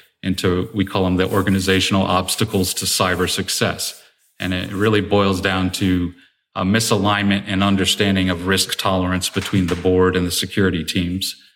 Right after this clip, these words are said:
It's disparity in technical understanding and industry terminology, back to the lexicon. And it's a lack of meaningful and timely visibility into day-to-day cyber performance. To kind of bring the whole thing home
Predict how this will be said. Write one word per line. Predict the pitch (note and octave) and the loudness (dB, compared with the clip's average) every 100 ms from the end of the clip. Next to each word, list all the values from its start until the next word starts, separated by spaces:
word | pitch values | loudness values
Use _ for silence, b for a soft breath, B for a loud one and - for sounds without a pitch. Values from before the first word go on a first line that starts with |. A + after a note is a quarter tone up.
| b _ - | b _ -6
It's | F2+ - - - - | -6 -4 -4 -6 -8
disparity | - - - G#2+ G2+ G2+ G2+ G2 | -2 -2 0 0 2 2 2 0
in | G2 F#2 | -2 -2
technical | A2+ A2 G2+ G#2 G2+ | -4 -4 -2 0 2
understanding | F#2+ F#2 - G2 F#2 F#2 F2 | 0 0 0 2 2 2 0
and | F#2 | 0
industry | F2+ E2+ - F2+ | 0 -2 -2 -2
terminology, | - F#2+ F2+ F2+ F#2 F2+ E2+ F2 | 0 0 0 2 2 0 0 -2
back | F#2 F2+ - | -2 -4 -2
to | F#2+ | -2
the | F2 | 0
lexicon. | F2+ F#2 G#2 F#2+ F2 E2+ E2+ b b b _ | 0 0 -4 -2 -4 -4 -10 b b b _
And | G2 F2+ | -2 -2
it's | - | -2
a | F#2+ | -2
lack | F2+ G#2+ A2+ | 0 0 0
of | A2+ F2+ | -2 -2
meaningful | F#2+ A2 G#2+ F#2+ - F#2+ F#2 | 0 2 2 0 2 2 2
and | F#2+ F2 | -2 -4
timely | - G2+ G2+ F#2+ F#2+ | -2 -2 0 2 2
visibility | F2+ F2 F2 F2+ F2 F2 F2 E2+ B B B _ | 0 -2 -2 -2 0 2 0 -2 B B B _
into | G2 F#2 - F#2+ F2+ | -6 -4 -2 -2 -2
day-to-day | F2 F#2+ F2+ F2+ F2 F2 | -2 0 0 0 0 -2
cyber | - F2+ E2+ F2 | 0 -2 -2 -4
performance. | - F#2 G#2 G2 E2+ E2 - B B B _ _ | -6 -2 0 2 0 -4 -8 B B B _ _
To | - | -8
kind | - A2+ A2 | -4 0 0
of | G2 F2 | 0 0
bring | G#2+ G#2+ G#2 | 2 2 2
the | F#2+ | 0
whole | - G#2+ G2 | 2 0 2
thing | - G2 F#2 | 0 2 0
home | - B2 A2+ G2+ F#2 F2+ | 0 2 4 4 4 2